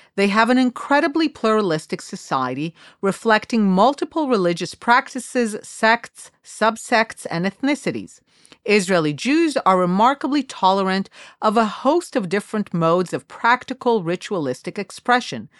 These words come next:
One can be a devout atheist, shrimp-eating, Shabbat-driving Jew, or a fanatical carry out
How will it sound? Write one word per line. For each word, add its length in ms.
One 260
can 180
be 120
a 40
devout 540
atheist, 640
shrimp-eating, 840
Shabbat-driving 1300
Jew, 380
or 160
a 40
fanatical 800
carry 540
out 340